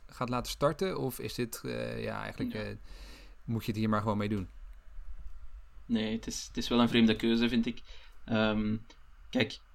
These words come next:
Speaker 2: als je Foles aantrekt, ehm, zeker met dat contract dan nog eens erbij, dan geef je al meteen niet echt een motie van vertrouwen richting Trubisky.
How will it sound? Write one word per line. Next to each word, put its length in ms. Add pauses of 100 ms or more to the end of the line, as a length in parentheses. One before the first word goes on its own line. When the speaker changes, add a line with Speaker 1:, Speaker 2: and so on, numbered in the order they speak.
(140)
Speaker 2:
als 200
je 160
Foles 340
aantrekt, 600 (360)
ehm, 640 (340)
zeker 320
met 120
dat 180
contract 480
dan 100
nog 140
eens 180
erbij, 360 (440)
dan 320
geef 220
je 80
al 80
meteen 400
niet 200
echt 160
een 140
motie 360
van 260
vertrouwen 600
richting 340
Trubisky. 500